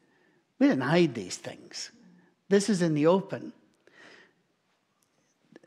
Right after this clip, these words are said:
And you'd expect some records, and we get them, which is, again, fascinating, because if the Medes and the Persians were O C D about keeping records, and they were,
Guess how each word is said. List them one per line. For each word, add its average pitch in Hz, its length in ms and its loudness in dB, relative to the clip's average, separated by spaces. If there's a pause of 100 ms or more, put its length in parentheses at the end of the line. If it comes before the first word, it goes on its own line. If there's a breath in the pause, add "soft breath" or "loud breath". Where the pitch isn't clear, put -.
(140)
And 143 320 -6
you'd 135 220 -8
expect 147 380 -6
some 185 200 2
records, 196 540 0 (840)
and 139 120 -10
we 156 120 0
get 160 380 -4
them, 113 140 -12 (640)
which 220 200 2
is, 233 140 2
again, 202 340 4
fascinating, 170 640 0
because 175 420 2 (360 loud breath)
if 214 200 4
the 214 80 2
Medes 214 320 4
and 196 120 2
the 165 60 2
Persians 165 500 0
were 160 120 -2
O 180 120 4
C 170 240 -2
D 180 240 2
about 143 280 0
keeping 165 280 -2
records, 156 460 0
and 180 300 0
they 196 140 4
were, 233 460 0